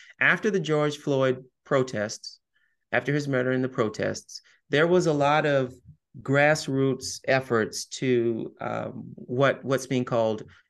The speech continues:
defund the police, which, which means, which is good actually, uh, in, in some ways. The, the idea with the defund police movement is not necessarily to just, uh, although some would say abolish police, but I think for most people, including myself,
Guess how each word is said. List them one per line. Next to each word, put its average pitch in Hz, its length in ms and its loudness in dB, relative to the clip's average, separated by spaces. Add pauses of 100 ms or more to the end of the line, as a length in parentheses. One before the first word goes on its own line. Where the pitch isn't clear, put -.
(140)
defund 139 400 0
the 117 80 0
police, 101 460 -4
which, 110 300 -8
which 127 280 -2
means, 117 440 -4 (560)
which 190 120 -4
is 233 80 -2
good 370 220 4
actually, 220 400 4
uh, 139 480 4
in, - 280 -4
in 147 120 -4
some 170 200 0
ways. 131 300 2
The, 131 120 4
the 131 140 2
idea 143 360 0 (120)
with 139 300 -4
the 123 80 -4
defund 127 420 -2
police 120 300 -4
movement 107 380 -4 (760)
is 131 220 2
not 180 100 4
necessarily 151 420 4
to 120 120 -4
just, 113 380 -4
uh, - 260 -2
although 226 220 4
some 254 240 -2
would 277 120 0
say 156 120 2
abolish 110 400 0
police, 101 280 -4
but 117 140 4
I 127 60 6
think 143 600 -4
for 143 120 0
most 131 500 2
people, 143 360 -4
including 117 420 -4
myself, 139 440 -4